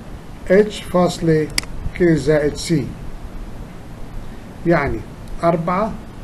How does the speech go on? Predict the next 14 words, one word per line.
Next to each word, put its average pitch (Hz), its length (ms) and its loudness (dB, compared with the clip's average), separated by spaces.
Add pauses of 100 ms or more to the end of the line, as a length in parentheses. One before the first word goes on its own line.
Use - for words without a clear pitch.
(960)
و 147 360 2 (1000)
كي 196 300 10
ناقص 185 440 2
ثلاثة 180 480 6
زائد 165 520 2
اثنين 143 500 2 (180)
ناقص 135 400 -4
واحد، 185 380 4 (800)
إذن 139 240 -2
أربعة 165 500 2
ناقص 147 400 -4
واحد. 175 320 2 (1300)
نجي 160 220 4
على 160 380 4